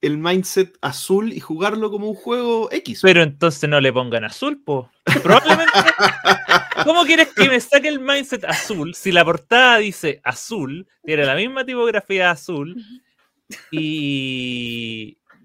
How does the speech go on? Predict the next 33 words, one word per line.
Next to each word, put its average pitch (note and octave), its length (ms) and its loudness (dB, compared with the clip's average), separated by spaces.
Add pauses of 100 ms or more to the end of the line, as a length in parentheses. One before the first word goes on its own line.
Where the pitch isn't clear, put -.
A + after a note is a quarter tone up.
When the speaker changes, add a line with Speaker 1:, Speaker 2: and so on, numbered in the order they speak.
Speaker 2:
cómo C4 260 -2
me C4 60 -6
Speaker 1:
Mm. - 20 -12
Speaker 2:
saco D3 240 -2
ese C#3 140 -16
mindset? A2 420 -12 (440)
O - 40 -20
sea, G3 180 4
probablemente A#3 460 4
este A#3 140 -4
juego A#3 220 0
lo A3+ 60 -8
hubiese A#3 180 -6
probado G#3 340 -2
si G3+ 180 -12
se - 100 -18
hubiese E3 360 -12 (120)
llamado B2+ 400 -8
de A#2 60 -6
otra A2 140 -18
forma. - 240 -20 (960)
Y B2 80 -20
creo C#3 160 -8
que D3 80 -10
eso C#3+ 140 -12
fue D3 160 -14
lo C#3 100 -6
que B2+ 100 -10
me, A2+ 500 -10 (400)
lo A#2 120 -8
que A#2 80 -4
me A2 140 -10
choqueó. - 320 -18